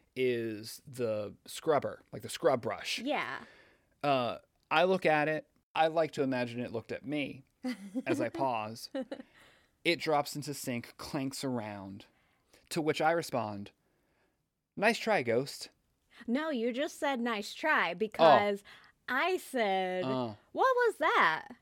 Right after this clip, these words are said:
Speaker 1: Oh,
Speaker 2: 'Cause
Speaker 1: yeah,
Speaker 2: I
Speaker 1: that's right.
Speaker 2: heard the clanking.
Speaker 1: Yes, yes.
Speaker 2: <laughs> You just
Speaker 1: Yeah.
Speaker 2: said, "Nice try."
Speaker 1: "Nice try.
Speaker 2: <laughs>
Speaker 1: Nice try." Which I don't know what kind of reaction that is, but <laughs>
Speaker 2: I mean,
Speaker 1: <laughs> I
Speaker 2: how else are
Speaker 1: guess
Speaker 2: you going to
Speaker 1: <laughs>
Speaker 2: respond?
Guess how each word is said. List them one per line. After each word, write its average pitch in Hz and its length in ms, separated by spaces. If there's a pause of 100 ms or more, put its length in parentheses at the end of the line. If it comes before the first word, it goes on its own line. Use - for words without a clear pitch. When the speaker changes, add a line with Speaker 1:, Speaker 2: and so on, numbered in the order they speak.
Speaker 1:
Oh, - 60
Speaker 2:
'Cause 311 80
Speaker 1:
yeah, 311 60
Speaker 2:
I 302 120
Speaker 1:
that's 370 100
right. 311 100
Speaker 2:
heard 330 160
the 262 80
clanking. 339 720 (380)
Speaker 1:
Yes, 131 360
yes. 147 440 (100)
Speaker 2:
<laughs> - 120
You 269 800
just 339 100
Speaker 1:
Yeah. 202 120
Speaker 2:
said, 233 160
"Nice 233 300
try." - 220
Speaker 1:
"Nice 190 140
try. 226 220 (100)
Speaker 2:
<laughs> 480 120
Speaker 1:
Nice 269 160
try." - 260 (200)
Which 160 520 (140)
I 170 100
don't 185 340
know 147 720 (300)
what 143 340
kind 147 300
of 131 80
reaction 120 580
that 120 240 (200)
is, - 220
but 139 240 (520)
<laughs> - 500
Speaker 2:
I 294 120
mean, 285 540 (340)
Speaker 1:
<laughs> - 220
I - 80
Speaker 2:
how 359 180
else 392 260
are 285 80
Speaker 1:
guess 226 120
Speaker 2:
you 208 60
going 214 280
to 185 340
Speaker 1:
<laughs> - 20
Speaker 2:
respond? 180 920